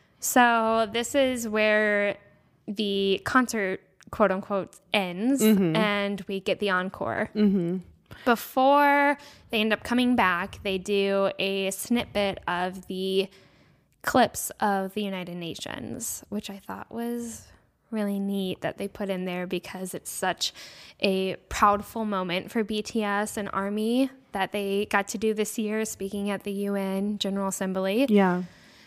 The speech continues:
Speaker 1: So then after this, they come back and they perform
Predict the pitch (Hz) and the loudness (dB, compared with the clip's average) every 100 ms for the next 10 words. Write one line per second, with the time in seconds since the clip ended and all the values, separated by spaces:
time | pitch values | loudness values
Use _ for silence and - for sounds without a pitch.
0 | _ - - 240 233 226 233 233 - _ | _ -8 4 6 6 4 2 0 -4 _
1 | _ _ _ _ _ _ _ _ _ 254 | _ _ _ _ _ _ _ _ _ 4
2 | 269 277 208 226 240 226 226 - 233 254 | 4 2 -2 -2 -2 -2 -2 -4 -4 -2
3 | 254 226 202 214 - - - _ 202 196 | 2 2 2 -2 -8 -16 -20 _ -2 -2
4 | 190 196 196 196 - - _ _ _ 214 | 0 0 -2 -4 -8 -10 _ _ _ -4
5 | 202 220 - 214 208 190 190 190 | -2 -4 -2 0 2 2 0 -4